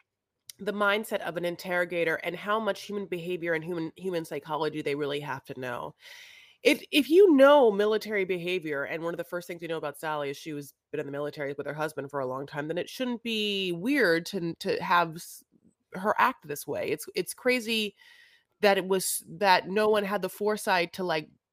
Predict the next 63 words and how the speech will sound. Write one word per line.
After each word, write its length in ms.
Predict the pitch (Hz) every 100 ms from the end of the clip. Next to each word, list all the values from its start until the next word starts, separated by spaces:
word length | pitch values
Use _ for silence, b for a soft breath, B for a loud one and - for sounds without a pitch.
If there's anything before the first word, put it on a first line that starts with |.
| _ -
I 80 | 285
don't 100 | 440
know, 240 | 440 311 269
link 260 | 311 403 220
those 280 | 143 151
two 200 | - 156
things 340 | 147 143 131 151
back 300 | 143 127 -
then. 180 | 110 170
Maybe 200 | 247 285
I 40 |
just 160 | 208 190
watched 160 | 180
a 40 | 175
lot 180 | 160 147
of, 140 | 143
of, 160 | 160 139
a 40 |
lot 420 | 147 - 208 214 214
of 140 | 170
Law 300 | 165 175 175
and 80 | 175
Order. 360 | 160 170 180 170
I'm 100 | 175
like, 140 | 180
"Honey, 280 | - 302 285
Vincent 360 | 214 339 370 302
D'Onofrio, 720 | 240 214 214 254 254 254 269
if 100 | 240
this 120 | 214
was 120 | 262 247
Criminal 360 | - 220 220
Intent, 540 | 202 196 185 180 247 - B B B
he 160 | - 285
would 120 | 330
have 200 | 285 269
an 80 | 233
o-, 200 | 202 220 -
he 120 | 294
would 140 | 370 269
know 220 | 262 254
every 220 | 240 254 311
moment 360 | 269 233 247
of 80 | 233
Sally 460 | - 196 190 196 170
and, 140 | 190
like, 240 | 190 185
know 360 | 190 208 226 226
what 180 | 233 202
was 140 | 202
happening." 400 | 202 185 170 139
Like, 140 | 160 -
you 120 | 294
know 60 | 453
what 100 | 453
I'm 40 |
saying? 280 | 392 302 311
I'm 80 | 285
like, 120 | 262
"These 160 | 339 -
cops 280 | 349 349
are 80 | 277
dumb." 280 | 208 143